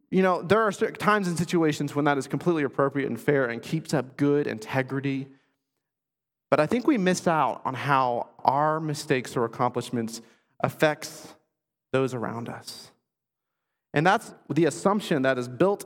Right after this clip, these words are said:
in the fabric of this story, the reality that everything that happened is communal. Yes, there is this complaining, but it's because it affects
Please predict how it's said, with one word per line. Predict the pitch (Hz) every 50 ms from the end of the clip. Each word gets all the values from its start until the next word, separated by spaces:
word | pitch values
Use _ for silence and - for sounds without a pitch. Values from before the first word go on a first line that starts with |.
| - -
in | 165 151 147 143
the | 127
fabric | 123 - - 123 139 160 151 156 160 160 - - -
of | 135 127 120
this | 131 139 139
story, | - - - - 165 165 175 156 123 110 107 107 107 - _ _ _ _ _ _ _ _ _ - 156 -
the | 160 156
reality | 147 151 156 160 160 170 180 175 160 151 143 139
that | 139 147 143 127
everything | 139 160 175 202 180 190 175
that | 147
happened | 151 156 156 160 156 156 143
is | 135 123
communal. | 135 - - 143 139 147 156 160 151 139 127 120 123
Yes, | 131 185 196 202
there | - 185 175 160
is | 151 -
this | 160 131 -
complaining, | - - 147 127 - - 202 202 196 175 151 135
but | 131 151 147
it's | 151 151 131 -
because | - 151 - - 160 202 190 156 156
it | 156 - -
affects | 151 - - 160 160 - -